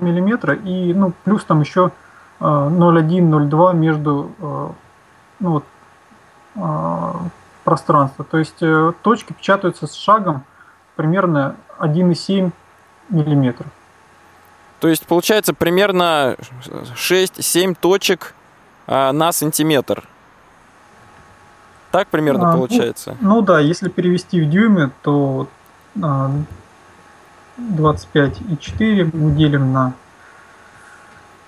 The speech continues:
Speaker 1: а, один и семь. То есть примерно пятнадцать точек на дюйм.
Speaker 2: Н-, в, в длину. Пятнадцать точек на линейный дюйм.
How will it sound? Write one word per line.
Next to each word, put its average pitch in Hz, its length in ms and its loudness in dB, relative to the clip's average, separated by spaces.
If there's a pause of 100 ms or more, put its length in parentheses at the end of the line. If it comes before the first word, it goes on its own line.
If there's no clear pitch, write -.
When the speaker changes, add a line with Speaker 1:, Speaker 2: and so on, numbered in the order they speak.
(300)
Speaker 1:
а, 131 320 2 (200)
один 131 340 0
и 131 40 -2
семь. 214 380 0 (1600)
То 220 80 2
есть - 120 -2
примерно 196 420 4
пятнадцать 180 520 0
точек 170 320 -4
на 147 120 0
дюйм. 127 280 -2 (560)
Speaker 2:
Н-, 123 180 -4
в, - 300 -10
в 135 60 -12
длину. 143 400 0
Пятнадцать - 420 -2
точек - 240 -2
на 135 80 -4
линейный 156 400 0
дюйм. 120 380 -2